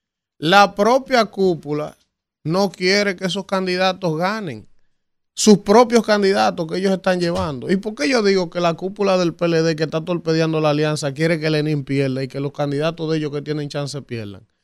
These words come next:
Porque ellos saben que si torpedean la alianza y el voto se fragmenta,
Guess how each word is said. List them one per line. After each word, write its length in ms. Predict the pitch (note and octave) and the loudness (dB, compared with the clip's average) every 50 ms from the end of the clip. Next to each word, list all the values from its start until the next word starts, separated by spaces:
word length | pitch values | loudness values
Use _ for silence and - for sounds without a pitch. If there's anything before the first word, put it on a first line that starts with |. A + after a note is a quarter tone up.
| _ _ _ _ _ _ _ _ _ _ | _ _ _ _ _ _ _ _ _ _
Porque 380 | - E3+ F#3+ F#3+ F3+ - G3+ | 0 2 2 2 4 6 6
ellos 260 | G#3 A3+ A3+ G#3+ G3+ - | 6 6 6 4 4 4
saben 460 | F#3 E3+ D#3+ D#3 D3 C#3+ D3 D3 C#3+ | 4 6 6 6 4 2 0 -2 -2
que 100 | - D#3 | -2 -4
si 160 | - - E3 | -4 -4 -8
torpedean 720 | D3+ - E3+ E3+ E3 D#3+ - E3 D#3+ D#3+ F3 G3+ A3 A3 A3 | -6 -2 -2 -2 -2 0 0 2 2 4 4 4 4 4 2
la 120 | A3 G#3 | 2 2
alianza 800 | G3 F#3 F3 F3+ F3+ F3+ F3 F3 E3 D3+ D3 B2 - - A#2+ - - | 2 2 2 2 4 6 6 6 4 4 0 -2 -4 -8 -12 -14 -8
y 180 | - D#3 E3 F3+ | -2 0 2 2
el 140 | F3+ E3+ | 4 2
voto 320 | D3+ D#3+ F#3+ G#3+ G#3+ - G3+ | 2 0 0 -2 0 -2 -2
se 200 | - - G3+ G3 | 0 0 -2 0
fragmenta, 760 | - G3+ F#3+ F3+ E3+ E3 D#3+ C#3+ C3+ B2 A2 - A#2+ - | 0 2 2 2 2 2 0 0 0 -2 -6 -10 -16 -20